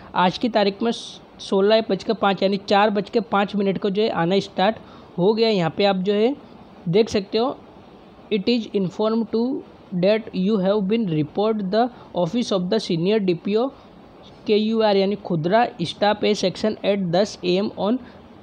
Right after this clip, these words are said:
एक दस दो हज़ार बीस for technical training at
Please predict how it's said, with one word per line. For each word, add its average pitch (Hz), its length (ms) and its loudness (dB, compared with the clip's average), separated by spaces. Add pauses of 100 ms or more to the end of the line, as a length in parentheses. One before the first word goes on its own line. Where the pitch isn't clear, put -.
(540)
एक 208 240 2
दस 214 180 2
दो 180 160 0
हज़ार 202 200 0
बीस 202 280 -2
for 196 140 0
technical 185 540 0 (240)
training 202 360 2 (220)
at 214 240 0